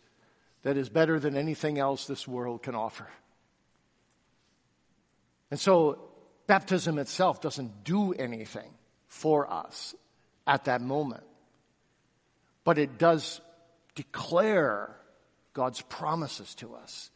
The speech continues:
expresses his willingness so that we can come to him and say, "Lord, I need the internal essence of what baptism is speaking about.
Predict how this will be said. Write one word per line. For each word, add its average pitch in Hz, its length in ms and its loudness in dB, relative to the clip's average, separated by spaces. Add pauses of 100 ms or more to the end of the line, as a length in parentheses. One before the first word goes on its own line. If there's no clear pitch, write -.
(260)
expresses - 640 -6
his 135 180 -8
willingness 135 920 -10 (480)
so 165 160 -6
that 165 100 2
we 156 80 -4
can 147 200 -8
come 170 340 -4
to 135 100 -10
him 107 260 -12
and 113 120 -12
say, 135 260 -4
"Lord, 123 440 -4 (680)
I 165 160 2
need 185 300 4
the 170 160 4
internal 165 560 0
essence - 880 -8 (760)
of 135 120 -2
what 135 180 -2
baptism 131 540 -2
is 113 80 -10
speaking - 460 -10
about. - 280 -16